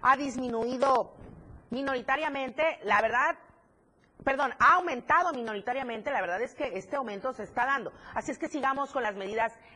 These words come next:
necesarias. José Salazar, ¿cómo continúa este tema de los normalistas y los actos vandálicos que se han realizado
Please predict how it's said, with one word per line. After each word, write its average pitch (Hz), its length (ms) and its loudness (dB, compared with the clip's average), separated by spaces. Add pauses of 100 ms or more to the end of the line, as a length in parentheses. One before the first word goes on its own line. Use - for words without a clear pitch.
necesarias. 240 760 -4 (520)
José 302 320 2
Salazar, 381 680 8
¿cómo 370 320 4
continúa 359 680 2
este 370 240 -2
tema 359 360 2
de 359 100 4
los 302 180 4
normalistas 285 840 2 (100)
y 269 120 -4
los 269 200 -2
actos 294 300 -2
vandálicos 285 640 2 (260)
que 214 100 -6
se - 80 -2
han 269 120 4
realizado 320 580 4